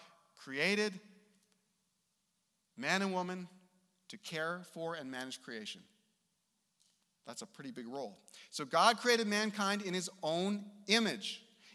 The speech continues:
In the image of God, he created them. Male and female, he created them. God blessed them and said to them, "Be fruitful and increase in number, fill the earth and subdue it.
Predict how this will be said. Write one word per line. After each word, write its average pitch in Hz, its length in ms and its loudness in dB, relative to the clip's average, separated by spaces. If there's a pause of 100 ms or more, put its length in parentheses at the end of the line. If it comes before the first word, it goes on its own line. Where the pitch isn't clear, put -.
In 151 100 -6
the 165 60 -4
image 208 340 2
of 220 140 -2
God, 165 360 4
he 170 80 -4
created 165 480 -2 (220)
them. 139 400 2 (460)
Male 190 400 4
and 220 120 0
female, 196 420 -2
he 170 120 -6
created 160 580 -6
them. 123 300 -6 (1000)
God 180 300 6
blessed 220 320 4
them 165 160 -4
and 147 100 -6
said 170 220 0
to 165 60 -8
them, 160 160 -6 (360)
"Be 202 140 2
fruitful 208 720 0 (300)
and 175 140 0
increase 254 500 4
in 214 120 0
number, 143 420 -2 (280)
fill 339 460 6
the 311 160 2
earth 170 380 2
and 180 160 0
subdue 175 400 0
it. 107 120 -4